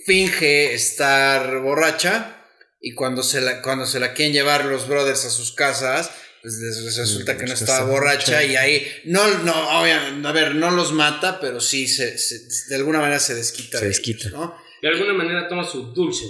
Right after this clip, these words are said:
Speaker 3: venganza.
Speaker 1: Y sobre eso va planeando vengarse precisamente de los que...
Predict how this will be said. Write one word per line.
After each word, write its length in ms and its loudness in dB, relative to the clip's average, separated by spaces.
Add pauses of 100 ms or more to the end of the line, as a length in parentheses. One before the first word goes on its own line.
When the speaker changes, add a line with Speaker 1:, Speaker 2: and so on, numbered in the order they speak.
Speaker 3:
venganza. 340 -14 (220)
Speaker 1:
Y 120 2
sobre 500 6
eso 280 4
va 200 4
planeando 800 2 (540)
vengarse 680 0
precisamente 1000 0
de 180 2
los 340 0
que... 580 2